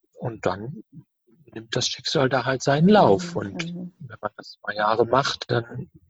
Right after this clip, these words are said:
Speaker 1: hat man dummerweise das unangenehme Gefühl meistens immer noch oder eventuell sogar verstärkt. Und eine Suchterkrankung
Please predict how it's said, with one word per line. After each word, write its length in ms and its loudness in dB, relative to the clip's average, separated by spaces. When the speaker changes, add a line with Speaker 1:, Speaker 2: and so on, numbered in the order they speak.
Speaker 1:
hat 200 -4
man 160 0
dummerweise 560 4
das 160 0
unangenehme 560 0
Gefühl 540 0
meistens 420 0
immer 240 6
noch 240 2
oder 240 0
eventuell 400 -2
sogar 260 -4
verstärkt. 720 -4
Und 220 -4
eine 80 -4
Suchterkrankung 840 -4